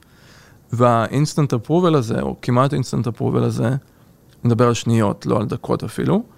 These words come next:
זה משהו שגורם לך לקנברט הרבה יותר טוב. מקום נוסף שזה עוד יותר valuable, זה ב-, quote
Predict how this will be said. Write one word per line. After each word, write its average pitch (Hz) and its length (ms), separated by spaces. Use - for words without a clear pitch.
זה 113 140
משהו 123 280
שגורם 117 840
לך 123 140
לקנברט 113 540
הרבה 113 180
יותר 135 260
טוב. - 280
מקום 143 300
נוסף 151 320
שזה 131 260
עוד 127 220
יותר 127 480
valuable, 160 440
זה 120 220
ב-, 107 340
quote - 20